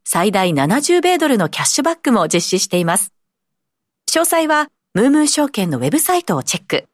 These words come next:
お手持ちのスマートフォン、タブレットからアルファベットでエムオーオー、エムオーオーと検索。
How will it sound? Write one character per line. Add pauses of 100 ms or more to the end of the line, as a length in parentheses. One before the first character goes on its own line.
(720)
お
手
持
ち
の
ス
マ
ー
ト
フ
ォ
ン、
タ
ブ
レ
ッ
ト
か
ら (360)
ア
ル
フ
ァ
ベ
ッ
ト
で (220)
エ
ム
オ
ー
オ
ー、 (180)
エ
ム
オ
ー
オ
ー
と
検
索。